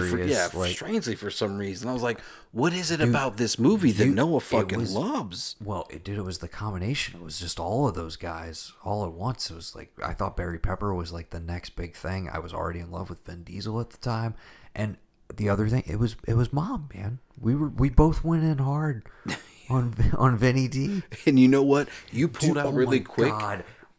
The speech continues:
Speaker 1: You
Speaker 2: Did
Speaker 1: pulled
Speaker 2: you
Speaker 1: out really
Speaker 2: watch Eric
Speaker 1: quick after
Speaker 2: Andre
Speaker 1: that.
Speaker 2: this past weekend?
Speaker 1: No, I didn't.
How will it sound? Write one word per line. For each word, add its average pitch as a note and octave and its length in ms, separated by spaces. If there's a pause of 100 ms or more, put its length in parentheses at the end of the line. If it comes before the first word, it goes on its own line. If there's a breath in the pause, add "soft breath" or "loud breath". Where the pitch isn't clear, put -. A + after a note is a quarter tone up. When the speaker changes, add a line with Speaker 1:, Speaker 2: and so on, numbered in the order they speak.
(400)
Speaker 1:
You C3 200
Speaker 2:
Did C#3+ 100
Speaker 1:
pulled F3 120
Speaker 2:
you D3 60
Speaker 1:
out - 60
really C#3 180
Speaker 2:
watch C3 100
Eric D#3 80 (120)
Speaker 1:
quick - 20
after G#2 140
Speaker 2:
Andre D3+ 200
Speaker 1:
that. D3 80
Speaker 2:
this C#3+ 120
past C3+ 340
weekend? C#3 300
Speaker 1:
No, F2 380
I - 80
didn't. F#2+ 360